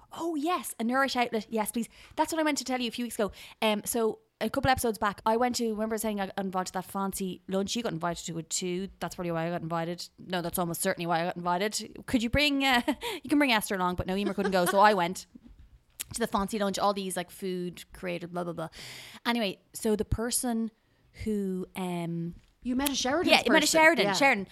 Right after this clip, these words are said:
Speaker 1: So then we got an email saying they had heard the podcast where we
Speaker 2: <gasps>
Speaker 1: mentioned them, and they sent, and I remember in the episode I described, um, him as having a workman's jacket and a scarf.
Speaker 2: Oh, yeah, very Sheridan's.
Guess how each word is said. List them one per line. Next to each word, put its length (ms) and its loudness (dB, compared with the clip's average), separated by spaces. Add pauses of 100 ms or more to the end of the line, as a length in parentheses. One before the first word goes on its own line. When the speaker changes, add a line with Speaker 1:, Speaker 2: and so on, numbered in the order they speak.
Speaker 1:
So 100 -6
then 140 6
we 80 2
got 100 4
an 160 2
email 720 2 (480)
saying 760 0
they 400 0 (160)
had 200 -2
heard 320 0
the 100 -8
podcast 460 0
where 120 4
we 60 4
Speaker 2:
<gasps> 140 2
Speaker 1:
mentioned 280 -2
them, 200 -4 (340)
and 140 0
they 100 4
sent, 360 0
and 100 0
I 20 -2
remember 200 -2
in 80 0
the 80 2
episode 220 -2
I 100 2
described, 600 -2 (280)
um, 300 -4
him 300 -8
as 120 -8
having 600 -4
a 440 -4 (220)
workman's 460 -4
jacket 320 0
and 100 -4
a 40 -6
scarf. 420 0
Speaker 2:
Oh, 100 2
yeah, 300 -2
very 220 -2
Sheridan's. 440 -8